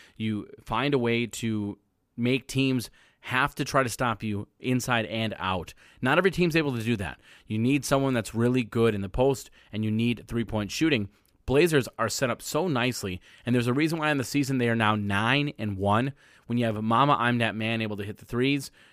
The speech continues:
you have good post play. One Wild Walnut is an absolute stud. There's reasons why Blazers are so good and why they were award winners last year as far as One Wild Walnut and Mama are concerned. Now, going into the half, thirty-one to twenty-eight,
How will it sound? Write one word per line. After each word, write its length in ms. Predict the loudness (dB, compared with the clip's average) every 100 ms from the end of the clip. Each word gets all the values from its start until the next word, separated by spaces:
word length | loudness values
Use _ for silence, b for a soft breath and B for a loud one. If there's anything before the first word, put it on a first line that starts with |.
| b
you 120 | -4
have 240 | -2 -2
good 180 | -2 -4
post 280 | 2 2 2
play. 160 | 0 2
One 240 | 2 4
Wild 260 | 6 4 2
Walnut 400 | 2 2 0 -6
is 120 | -8
an 100 | -6
absolute 480 | -4 -4 -6 -10 -12
stud. 500 | -12 -2 0 0 -4 b b b b
There's 200 | -4 -2
reasons 540 | 0 2 2 0 -2
why 440 | 0 2 2 0 -6 b b
Blazers 400 | -2 0 2 0
are 80 | -2
so 240 | 0 2 2
good 300 | 4 2 0 b b -4
and 160 | 0
why 200 | 2 2
they 120 | 4
were 120 | 4 4
award 340 | 6 6 6
winners 260 | 4 0 2
last 280 | 0 -2
year 160 | -4 -4
as 120 | -2
far 220 | 2 2
as 100 | 2
One 180 | 2 0
Wild 240 | 2 0 0
Walnut 320 | 0 0 -4
and 160 | -6 -2
Mama 300 | 0 2 0
are 180 | -2
concerned. 500 | -6 -4 2 4 4 -2 b b -2
Now, 200 | 0 0 b b
going 220 | 8 8
into 120 | 4
the 80 | 0
half, 380 | 0 0 -2 -6 2
thirty-one 440 | 4 6 4 2
to 60 | -2
twenty-eight, 600 | 0 0 2 0 -2